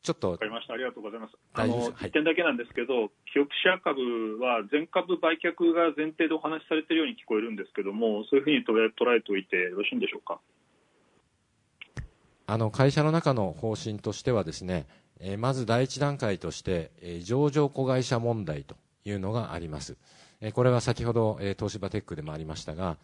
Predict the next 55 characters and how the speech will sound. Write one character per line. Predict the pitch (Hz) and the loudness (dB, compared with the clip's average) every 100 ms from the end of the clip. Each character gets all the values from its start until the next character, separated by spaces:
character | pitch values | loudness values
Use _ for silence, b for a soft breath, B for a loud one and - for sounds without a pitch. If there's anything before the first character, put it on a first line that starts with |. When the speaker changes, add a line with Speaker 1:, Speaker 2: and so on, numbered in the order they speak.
| b b b | b b b
Speaker 1:
ま | 110 | -10
あ、 | |
キ | 107 139 | -6 -2
オ | 151 | -2
ク | - | -2
シ | - 101 | 0 0
ア | |
と | 76 - | 0 -4
い | 85 | -4
う | 82 | -2
の | 87 | -2
が、 | 107 92 - _ _ _ | 0 -2 -4 _ _ _
あ | 92 | -8
の、 | 92 90 | -6 -4
今 | 127 113 | -4 -2
度、 | 82 65 - - | -6 -8 -12 -16
一 | 98 113 | -12 -10
部 | 104 95 90 90 87 | -8 -8 -8 -6 -6
に | 90 | -8
上 | 85 127 | -4 -4
場 | 127 | -4
し | - | -6
た | 117 | -6
場 | 107 | -4
合、 | 98 92 - - | -4 -6 -10 -4
上 | 147 160 | -2 0
場 | 165 | 0
子 | 147 | 0
会 | 147 139 | 0 -2
社 | - | -4
と | 80 | -10
な | 76 | -10
り | 73 | -12
ま | 71 | -14
し | |
た | - | -16
と。 | - _ b b b b | -18 _ b b b b
こ | - | -4
の | 147 | -2
会 | 156 147 | 2 0
社 | 139 139 | 2 0
を | 135 - | 0 0
親 | 110 147 | 2 2
子 | 165 160 | 4 4
上 | 165 156 | 6 4
場 | 117 95 | 2 0
の | |
ま | 90 | 0
ま | 113 | 0
で | 104 | 0
残 | 87 85 | -4 -2
し | 110 120 | -2 0
ま | 113 | -2
す | - | -2
か、 | - 80 | -2 -4